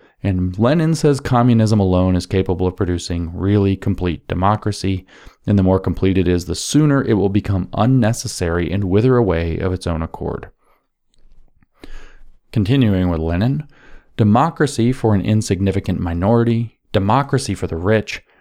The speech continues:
that is the democra-, the, the democracy of capitalist society. If we look more closely into the machinery of capitalist democracy, we see everywhere in the petty,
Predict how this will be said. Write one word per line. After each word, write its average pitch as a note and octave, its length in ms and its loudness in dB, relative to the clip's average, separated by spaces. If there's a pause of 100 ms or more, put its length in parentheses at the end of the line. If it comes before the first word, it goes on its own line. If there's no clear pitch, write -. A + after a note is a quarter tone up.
(220)
that B2+ 400 0
is B2+ 120 2
the A2 80 0
democra-, F#2+ 520 -2
the, G2 260 -4
the A2+ 140 0
democracy F#2+ 640 0
of D2+ 160 -6
capitalist - 580 -6
society. D#2+ 640 -10 (2000)
If - 220 -2
we G#2 80 4
look B2 340 2
more A2+ 280 2
closely A#2 580 0
into G2 160 0
the F#2 80 0
machinery A#2+ 560 2
of F#2 100 -2
capitalist G2+ 480 -2
democracy, G#2+ 540 0
we G#2 120 2
see - 360 -8
everywhere C3+ 640 2 (220)
in F#2+ 180 -6
the - 80 -10 (200)
petty, G2+ 520 -2